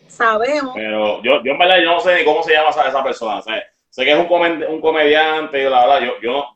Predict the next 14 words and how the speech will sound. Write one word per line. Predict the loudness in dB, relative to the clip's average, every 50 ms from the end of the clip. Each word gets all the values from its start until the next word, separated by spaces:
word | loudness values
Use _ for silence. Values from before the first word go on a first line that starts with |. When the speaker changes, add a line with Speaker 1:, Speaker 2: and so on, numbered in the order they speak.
| _ _ _
Speaker 2:
a | -8 -6
mí | -2 0 2
la | 2 4 2
comedia | 2 2 2 0 2 2 2 2 4 2 2 2 0 -4
yo, | -10 -12 -12 -16 -20 _ _
no | -12 -6 -2
me | 0 2
gusta | 2 2 2 0 -2 -2
mucho. | -4 -4 -4 -4
Yo | -6 -6
soy | -6 -8
más | -8 -6
de | -6 -6
humor | -6 -6 -6 -6 -6 -8 -10